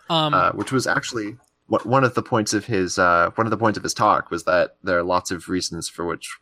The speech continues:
Speaker 2: you might not want to use Webpack if you already have a workflow that works really well.
Speaker 1: And that's true.
Speaker 2: I don't s-,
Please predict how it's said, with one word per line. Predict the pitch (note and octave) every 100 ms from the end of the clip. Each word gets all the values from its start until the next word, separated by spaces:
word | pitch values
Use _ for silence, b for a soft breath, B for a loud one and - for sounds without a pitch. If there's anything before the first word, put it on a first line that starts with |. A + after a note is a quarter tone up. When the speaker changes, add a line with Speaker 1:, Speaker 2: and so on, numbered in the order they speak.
| _ -
Speaker 2:
you | F#2+
might | F2+ -
not | F2+ -
want | F#2
to | -
use | F#2 -
Webpack | E2 - A2+ -
if |
you | G#2
already | - F#2 F#2+
have | F#2+ -
a |
workflow | - - - A2
that | A2 A#2
works | G#2+ -
really | C3 D3
well. | G#2 - -
Speaker 1:
And | F3+
that's | F#3 F#3
true. | - F#3+ B2+
Speaker 2:
I | F2+
don't | G2 G2
s-, | B2 - -